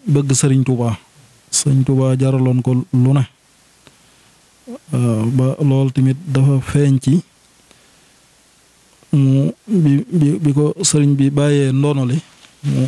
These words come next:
nekk xalifa général de Mouride, mu amoon taxawaay bu yéeme ci li nga xam ne moom la ko sëriñ bi bàyyee woon ci, ci taalibe yi ak ci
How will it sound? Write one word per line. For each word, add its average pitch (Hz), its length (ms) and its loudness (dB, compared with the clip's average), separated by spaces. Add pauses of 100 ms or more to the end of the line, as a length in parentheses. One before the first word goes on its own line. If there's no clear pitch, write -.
(100)
nekk 139 220 -2
xalifa 139 320 -2
général 131 420 0
de 127 60 0
Mouride, 131 320 0 (1000)
mu 139 80 0
amoon 139 300 2
taxawaay 135 420 0
bu 123 140 0
yéeme 147 420 2 (220)
ci 139 260 0 (220)
li 143 120 2
nga 135 120 2
xam 143 160 2
ne 135 80 2
moom 135 220 2
la 131 60 0
ko 131 180 0
sëriñ 131 320 0
bi 127 100 0
bàyyee 131 320 0
woon 120 220 0 (200)
ci, 139 360 -2
ci - 120 -12
taalibe 143 380 2
yi 156 200 2 (1300)
ak 131 140 -2 (120)
ci 135 460 2